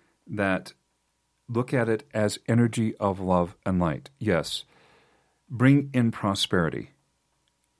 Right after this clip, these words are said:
Go into the prosperity consciousness. Release any lack consciousness. Allow money,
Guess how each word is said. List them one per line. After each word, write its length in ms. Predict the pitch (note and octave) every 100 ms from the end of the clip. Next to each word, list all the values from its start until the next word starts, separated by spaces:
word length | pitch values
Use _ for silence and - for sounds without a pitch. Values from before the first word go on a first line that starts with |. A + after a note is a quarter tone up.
| _ _ _ B2 A2+
Go 300 | B2 B2 -
into 680 | C#3 C3+ C#3 - A2+ F#2+ F#2+
the 140 | - G#2
prosperity 640 | - G#2+ - - G2 F#2
consciousness. 960 | - - G#2 G2+ - - - - - - _ _ - _ -
Release 580 | A#2 A#2 B2 - - - _ -
any 420 | A#2 B2 B2 C3+ - _ _ - _
lack 580 | G#2+ G2+ G2 F#2 - - _
consciousness. 880 | - - G2 F#2+ F#2 - - - - - _
Allow 640 | G#2 G2+ G2+ G2+ G#2 G#2+ -
money, 440 | G2+ F#2 F#2 E2+